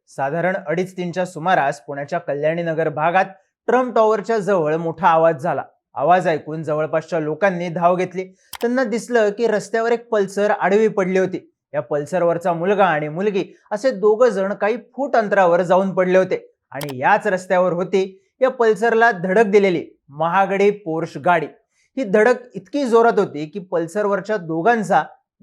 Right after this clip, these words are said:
जागेवरच मृत्यू झाला होता. जमलेल्या लोकांनी पोर्श चालवणाऱ्या मुलाला बाहेर काढलं. काही जणांच्या मते तो पळून जाण्याचा प्रयत्न करत होता,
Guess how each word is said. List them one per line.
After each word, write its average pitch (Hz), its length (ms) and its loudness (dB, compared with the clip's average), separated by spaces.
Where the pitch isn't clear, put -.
जागेवरच 160 640 -2
मृत्यू 170 360 -6
झाला 170 220 4
होता. 165 200 0
जमलेल्या 165 440 0
लोकांनी 165 520 -2
पोर्श 180 340 -6
चालवणाऱ्या 175 540 0
मुलाला 170 400 4
बाहेर 160 260 0
काढलं. 170 300 0
काही 233 160 4
जणांच्या 220 420 0
मते 208 300 -2
तो 214 120 -4
पळून 226 400 -2
जाण्याचा 190 400 2
प्रयत्न 190 400 0
करत 185 260 0
होता, 151 220 0